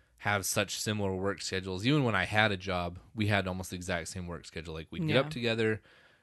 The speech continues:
Speaker 1: we'd take the baby to daycare, we'd come home around the same time, have dinner together, go to bed together. Like,
Speaker 2: even at your last job,
Speaker 1: Even our
Speaker 2: before
Speaker 1: weekends.
Speaker 2: we even had the
Speaker 1: Yeah.
Speaker 2: baby, like,
Speaker 1: Yeah.
Speaker 2: we've always pretty much had the same schedule.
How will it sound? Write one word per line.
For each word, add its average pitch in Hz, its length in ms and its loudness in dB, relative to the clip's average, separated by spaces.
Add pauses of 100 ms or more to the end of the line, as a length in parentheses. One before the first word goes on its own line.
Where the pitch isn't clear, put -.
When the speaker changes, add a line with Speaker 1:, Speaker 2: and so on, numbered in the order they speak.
(400)
Speaker 1:
we'd 92 140 -10
take 92 160 -4
the - 80 -16
baby 110 280 2
to 98 80 -2
daycare, 98 440 0
we'd 90 120 -4
come 92 160 -6
home 104 380 -2 (140)
around 104 480 4
the 104 80 -2
same 98 240 -2
time, 98 420 -2 (540)
have 120 240 2
dinner 107 240 2
together, 98 380 -2
go 98 160 0
to 95 60 -6
bed 92 240 -2
together. 90 440 -4
Like, 85 280 -8 (220)
Speaker 2:
even 190 200 -2
at 160 120 -2
your 165 200 -2
last 170 340 -2
job, 156 200 0
Speaker 1:
Even 123 120 0
our 113 60 2
Speaker 2:
before 170 320 2
Speaker 1:
weekends. 170 100 4
Speaker 2:
we 170 80 2
even 160 180 -2
had 165 300 -2
the 147 100 -4
Speaker 1:
Yeah. 113 180 4
Speaker 2:
baby, 143 340 -4
like, 156 140 -2
Speaker 1:
Yeah. 110 220 4 (840)
Speaker 2:
we've 165 180 -4
always 156 260 0
pretty 147 180 -6
much 147 120 -4
had 151 160 -2
the 143 80 -8
same 143 220 -2
schedule. 147 460 -4